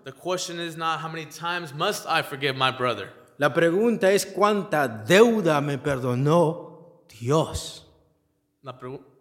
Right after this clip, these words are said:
Speaker 1: the question is how many times has God forgiven me?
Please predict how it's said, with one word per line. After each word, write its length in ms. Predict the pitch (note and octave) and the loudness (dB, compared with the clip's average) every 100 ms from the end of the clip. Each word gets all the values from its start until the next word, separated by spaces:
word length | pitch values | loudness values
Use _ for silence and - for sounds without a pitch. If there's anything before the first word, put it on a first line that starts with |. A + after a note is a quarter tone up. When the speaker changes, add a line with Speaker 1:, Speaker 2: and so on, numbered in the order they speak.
| _ | _
Speaker 1:
the 80 | C#3 | -20
question 540 | - F#3 F3+ E3 D#3+ | -4 -4 -2 -4 -2
is 260 | E3+ D3+ B2+ | 0 0 -2
how 240 | - D#3 | -2 -2
many 220 | D#3+ D#3 | 0 -4
times 800 | B2+ C#3 D#3+ D3+ B2+ A2 G#2+ - _ _ _ | -6 -2 2 2 0 -8 -14 -18 _ _ _
has 400 | C#3 C3 A#2+ - | -8 -6 -8 -12
God 320 | C3 C3+ C3+ A#2+ | -4 0 0 -2
forgiven 500 | B2 A#2+ B2 A#2+ A2+ | -8 -6 -6 -6 -8
me? 280 | A#2+ A2+ | -10 -10